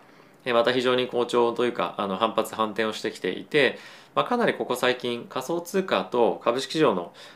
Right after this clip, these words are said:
まあ、相関がですね、結構強くなってきているので、まあ、このあたりは、あの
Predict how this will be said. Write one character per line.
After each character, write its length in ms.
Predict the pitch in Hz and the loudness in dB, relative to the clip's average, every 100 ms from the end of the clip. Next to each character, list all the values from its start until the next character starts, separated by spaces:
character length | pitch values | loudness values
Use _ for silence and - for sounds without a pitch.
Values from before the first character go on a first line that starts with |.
| - | -6
ま 60 | |
あ、 20 | - | 0
相 200 | 151 151 | 2 2
関 180 | 160 | 2
が 120 | 156 131 | 2 2
で 60 | |
す 80 | 101 | 0
ね、 60 | 101 | -6
結 140 | 262 | -2
構 120 | 139 | 0
強 180 | - 131 | 2 0
く 140 | 113 | 0
な 120 | 95 98 | -2 -2
っ 60 | |
て 120 | - | -4
き 100 | 92 | -8
て 60 | 104 | -6
い 40 | |
る 80 | 90 | -6
の 120 | 90 | -4
で、 300 | 95 110 85 - - - | 2 2 2 -4 -20 -12
ま 80 | - | -6
あ、 20 | |
こ 100 | - | 0
の 80 | 226 | 2
あ 40 | 240 | 4
た 100 | 160 | 4
り 80 | 98 | 2
は、 220 | 90 - - _ - _ _ - | 0 -4 -18 _ -20 _ _ -2
あ 140 | 110 | 0
の 640 | 110 110 107 104 101 98 | 2 2 2 2 0 -2